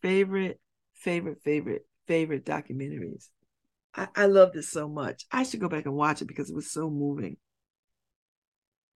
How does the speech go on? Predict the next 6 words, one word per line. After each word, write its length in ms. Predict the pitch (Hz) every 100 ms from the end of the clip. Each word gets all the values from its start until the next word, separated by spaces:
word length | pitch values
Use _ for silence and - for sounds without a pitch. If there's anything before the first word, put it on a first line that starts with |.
| _ _ _ _ _ _ _ _ _ -
Uh, 600 | 160 147 143 147 147 135 - _ _ _ _ _ _
so, 640 | - 175 160 147 123 107 - _ _ _ _ _ _
you 120 | 453
know, 300 | 440 320 330 381 _ _ _ _ _ _ _ _ _ _ _ _ -
uh, 320 | 87 87 85 - _ _ -
Jade 600 | - 208 220 233 254 269